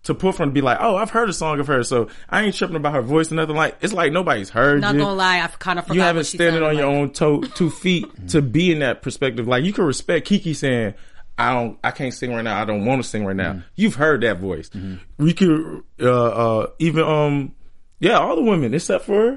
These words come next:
Speaker 3: Mm-hmm.
Speaker 1: little baby girl.
Speaker 3: Well,
Speaker 2: Yeah.
Speaker 3: I'm going to continue to stick by her. She said
Speaker 1: I
Speaker 3: she
Speaker 1: don't,
Speaker 3: did,
Speaker 1: I'm not trying
Speaker 3: she,
Speaker 1: to push her out, but
Speaker 3: but
Speaker 1: I'm
Speaker 3: she,
Speaker 1: saying.
Speaker 3: but she said she didn't wanna sing. And so if they want to bring her into the show and get her perspective of why she doesn't wanna sing,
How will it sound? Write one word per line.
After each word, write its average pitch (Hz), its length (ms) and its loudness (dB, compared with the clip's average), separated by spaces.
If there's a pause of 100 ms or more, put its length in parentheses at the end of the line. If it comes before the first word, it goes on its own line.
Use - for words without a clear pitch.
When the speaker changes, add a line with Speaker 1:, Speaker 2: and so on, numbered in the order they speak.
Speaker 3:
Mm-hmm. 208 240 -8 (760)
Speaker 1:
little 208 220 0
baby 247 220 2
girl. 104 280 -2 (220)
Speaker 3:
Well, 113 260 2
Speaker 2:
Yeah. - 80 -14 (460)
Speaker 3:
I'm 113 240 -2
going 110 260 -2
to 101 280 -2 (160)
continue 107 420 0
to 98 80 0
stick 104 300 -2
by 98 200 2
her. 92 220 -2
She - 240 -4
said 117 200 2
Speaker 1:
I 110 40 4
Speaker 3:
she - 80 0
Speaker 1:
don't, - 120 2
Speaker 3:
did, - 80 2
Speaker 1:
I'm - 140 -2
not - 180 0
trying 330 200 2
Speaker 3:
she, - 0 -
Speaker 1:
to - 80 0
push - 300 0
her 165 120 2
out, - 280 2
but 139 100 4
Speaker 3:
but - 60 2
Speaker 1:
I'm - 60 0
Speaker 3:
she, 165 100 2
Speaker 1:
saying. 170 280 2
Speaker 3:
but 120 120 4
she 135 140 -2
said 151 260 -2
she 165 140 0
didn't 139 160 -2
wanna 117 160 -2
sing. 113 360 -2
And 113 160 -4
so 107 360 2
if 110 180 0
they 131 160 4
want 139 320 0
to 123 180 0
bring 113 260 0
her 117 60 -8
into 117 340 -4
the 104 120 0
show 107 280 2
and 104 120 -2
get 113 140 4
her 117 80 2
perspective 107 580 0
of 92 80 -2
why 95 200 2
she 110 160 -6
doesn't 107 300 0
wanna 104 160 -4
sing, 117 380 -4